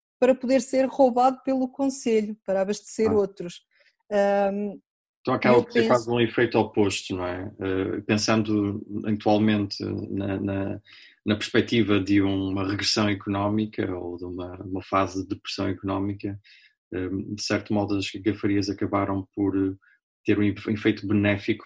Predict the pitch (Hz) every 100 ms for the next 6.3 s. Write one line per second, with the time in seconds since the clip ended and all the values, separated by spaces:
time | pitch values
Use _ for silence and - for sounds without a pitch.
0 | - 107 98 98 95 - 98 101 95 95
1 | 95 95 104 104 95 95 95 98 98 98
2 | - 101 98 98 98 98 - 98 92 92
3 | - 87 87 98 _ _ - - - -
4 | _ - 156 151 156 156 - 143 139 123
5 | 117 - 127 120 107 104 98 95 98 92
6 | 92 90 -